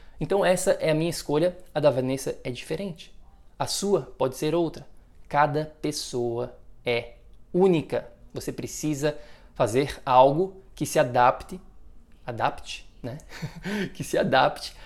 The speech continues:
às suas preferências e também às suas circunstâncias. Se você é uma pessoa que está com fadiga adrenal, que está com a bateria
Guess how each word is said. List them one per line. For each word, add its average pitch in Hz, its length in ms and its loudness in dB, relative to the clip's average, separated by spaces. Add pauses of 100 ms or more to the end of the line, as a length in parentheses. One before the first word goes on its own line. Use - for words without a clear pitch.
(120)
às 147 120 2
suas 135 500 -4 (180)
preferências 123 800 0
e 202 80 -4
também 156 340 2
às 139 80 -2
suas 147 200 -2
circunstâncias. 139 800 -6
Se 135 80 -6
você 143 260 -2
é 175 60 0
uma 170 80 2
pessoa 151 480 -2 (180)
que - 80 -8
está 147 240 2
com 147 160 -2
fadiga 131 720 0
adrenal, 123 680 -4 (200)
que - 100 -8
está - 200 2
com 156 100 2
a 147 40 4
bateria 147 560 2